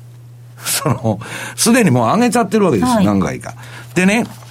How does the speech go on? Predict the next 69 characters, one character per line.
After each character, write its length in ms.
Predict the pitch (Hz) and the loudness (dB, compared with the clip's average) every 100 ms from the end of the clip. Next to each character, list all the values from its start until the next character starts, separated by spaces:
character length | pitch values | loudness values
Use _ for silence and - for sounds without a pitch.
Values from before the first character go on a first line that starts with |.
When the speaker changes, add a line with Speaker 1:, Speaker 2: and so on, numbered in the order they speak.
| - - - - - 113 | -18 -18 -16 -18 -6 0
Speaker 1:
じ 140 | 202 | 2
ゃ 160 | 180 143 | 4 4
あ 40 | |
も 200 | 131 220 | 4 2
っ 80 | 285 | 2
と 120 | 180 | 2
わ 140 | 120 | 2
か 120 | 180 190 | 2 4
り 100 | 202 | 4
や 100 | 175 | 4
す 160 | 208 | 4
い 300 | 180 107 - - - - - - | 4 2 -2 -14 -20 -20 -20 -2
見 200 | 120 113 | 0 2
方 280 | 123 113 117 | 2 0 2
で、 240 | 104 107 95 | 2 2 4
ニ 120 | 147 | 4
ュ 60 | |
ー 20 | 233 | 4
ヨ 160 | 247 | 4
ー 20 | |
ク 80 | 226 | 4
ダ 140 | 233 220 | 4 4
ウ 80 | |
の、 420 | 135 120 107 76 - - | 4 2 2 -2 -8 -8
え 280 | 98 92 92 | 0 2 2
ー 20 | |
っ 40 | 87 | 0
と、 140 | 87 | -2
あ、 60 | 85 | -2
こ 120 | 98 | -2
れ 60 | 90 | -2
日 200 | - 127 | 0 0
足 200 | - 135 | 2 2
じ 60 | |
ゃ 60 | 127 | 2
な 80 | 117 | 2
い 80 | |
や。 200 | 85 - - - - - - | 0 -4 -14 -20 -20 -20 -8
え 60 | 80 | -4
ー 640 | 80 82 80 80 80 78 | -2 -2 -2 -2 -2 -6
っ 20 | - - - | -10 -20 -16
と、 140 | - | -16
こ 180 | - 76 | -12 -8
れ 80 | 80 | -6
は 220 | 82 82 | -6 -6
日 200 | - 76 | -6 -6
足、 280 | 80 - - | -6 -6 0
日 100 | 127 | 0
足 160 | 127 | 2
な 80 | 156 | 2
の 100 | 113 | 2
か。 200 | - - - - - - | -2 -12 -14 -16 -16 -2
え 240 | 107 110 | 2 4
ー、 20 | 107 | 4
千 240 | 233 247 | 4 4
九 100 | 175 | 4
百 140 | 110 | 2
二 240 | 107 143 185 | 2 4 4
十 220 | 262 277 | 4 4
年 180 | 170 101 | 2 0
か 140 | 80 | -2
ら 320 | 78 78 123 - | -4 -4 -6 -8
千 260 | - 208 220 | -2 2 2
九 80 | 143 | 2
百 160 | 92 | 2
四 260 | 104 185 220 | 2 4 4
十 160 | 123 | 4
六 220 | 95 98 139 | 2 2 0
年。 180 | 104 | -2